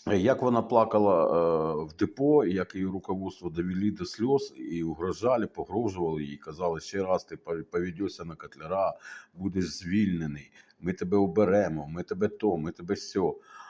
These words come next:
А, ну, на самом деле, е, всі, оці шість, е, е,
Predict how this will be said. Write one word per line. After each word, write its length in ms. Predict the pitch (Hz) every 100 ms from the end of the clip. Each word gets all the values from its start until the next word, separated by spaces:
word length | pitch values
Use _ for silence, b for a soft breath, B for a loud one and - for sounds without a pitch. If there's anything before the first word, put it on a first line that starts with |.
| B _
А, 420 | - 82 82 82 - B B B -
ну, 340 | 101 117 85
на 160 | 76 107
самом 480 | - 131 113 95 90
деле, 380 | 104 127 113
е, 80 | 69 - 73 76 80 76 71 71 57 67
всі, 480 | - - 117 101 - -
оці 300 | 87 - 117
шість, 480 | - 110 92 - 85
е, 40 |
е, 480 | 76 76 76 73 71